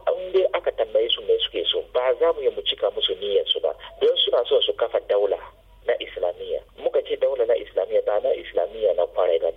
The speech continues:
daula na Wahabiyanci, daula na Daesh, daula na Salafiyya, ba daular da zai kawo mana zaman lafiya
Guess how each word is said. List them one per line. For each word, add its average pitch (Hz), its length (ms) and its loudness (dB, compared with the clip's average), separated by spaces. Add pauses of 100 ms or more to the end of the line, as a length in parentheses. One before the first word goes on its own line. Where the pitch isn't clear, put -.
daula 131 360 0
na 101 120 0
Wahabiyanci, 95 760 -2
daula 123 360 2
na 104 100 0
Daesh, 101 460 -2 (100)
daula 123 300 2
na 110 200 4
Salafiyya, 87 560 -4 (380)
ba 104 160 0
daular 139 300 2
da 104 120 0
zai 110 160 -6
kawo 107 220 0
mana 104 220 2
zaman 95 280 -2
lafiya 92 380 0